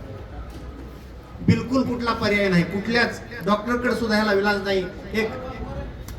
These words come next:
ॲलोवेरा, ज्याला कोरफड म्हणतो, तीनशे साठ जाती आहे, त्याच्यामध्ये बार्बडाडाईज नावाची कोरफड फक्त आयएमसी कंपनीकडेच आहे. बाकीची कुठलीही आणा, तुम्हाला डेमो करून दाखवतो, कुणाकडेच नाही. कारण तीनशे साठ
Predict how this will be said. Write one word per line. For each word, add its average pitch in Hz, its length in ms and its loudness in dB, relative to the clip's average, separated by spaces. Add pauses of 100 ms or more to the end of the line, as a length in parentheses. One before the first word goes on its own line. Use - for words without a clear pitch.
(240)
ॲलोवेरा, 220 440 8
ज्याला 214 180 4
कोरफड 214 400 4
म्हणतो, 196 300 0 (260)
तीनशे 240 280 6
साठ - 400 4
जाती 220 300 4
आहे, 214 100 4
त्याच्यामध्ये 214 360 0
बार्बडाडाईज 220 680 6
नावाची 208 340 4
कोरफड 202 480 2 (260)
फक्त 202 240 -4
आयएमसी 202 640 0
कंपनीकडेच 214 760 2
आहे. 190 260 4 (260)
बाकीची 202 400 0
कुठलीही 226 460 2
आणा, 214 240 2
तुम्हाला 196 280 2
डेमो 202 260 6
करून 196 240 2
दाखवतो, 185 480 2 (340)
कुणाकडेच 202 460 2
नाही. 185 200 4
कारण - 460 -2
तीनशे 214 380 2
साठ 208 280 2